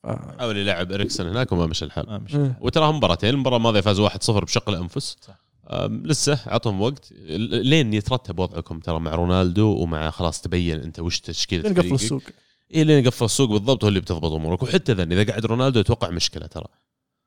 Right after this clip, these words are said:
Speaker 1: الله يستر.
Speaker 2: لأنك إذا، إذا جلست دكة مشكلة، وإذا لعبتها مشكلة. ما إيش تسوي فيه ذا؟
Speaker 1: سؤال صعب. <laughs> آه، الدوري الإيطالي، أهم مباراة كانت الأسبوع هذا الدوري الإيطالي كانت يوفي روما.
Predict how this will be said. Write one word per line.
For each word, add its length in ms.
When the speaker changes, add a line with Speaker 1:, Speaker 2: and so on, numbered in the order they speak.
Speaker 1:
الله 160
يستر. 160
Speaker 2:
لأنك 260
إذا، 120
إذا 380
جلست 380
دكة 280
مشكلة، 380
وإذا 160
لعبتها 360
مشكلة. 340
ما 140
إيش 180
تسوي 240
فيه 160
ذا؟ 100
Speaker 1:
سؤال 260
صعب. 220
<laughs> 960
آه، 220
الدوري 280
الإيطالي، 520
أهم 180
مباراة 200
كانت 220
الأسبوع 440
هذا 80
الدوري 280
الإيطالي 380
كانت 280
يوفي 420
روما. 400